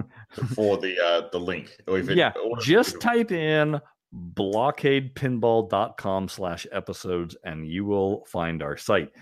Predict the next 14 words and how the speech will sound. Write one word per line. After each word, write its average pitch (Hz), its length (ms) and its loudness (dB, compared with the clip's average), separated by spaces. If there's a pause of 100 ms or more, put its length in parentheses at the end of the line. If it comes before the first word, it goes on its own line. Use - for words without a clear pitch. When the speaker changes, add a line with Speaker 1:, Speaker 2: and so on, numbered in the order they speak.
(400)
Speaker 2:
Uh, 78 160 -10
Speaker 1:
Yeah. 76 160 -6 (100)
Speaker 2:
that's, - 240 -12
it's 87 160 -10
a, 90 140 0
it's 98 220 -8
a 104 60 2
short 135 300 4
U 110 120 4
R 92 180 6
L 85 160 4
th-, - 220 -14
kind 85 180 -2
of 76 180 -10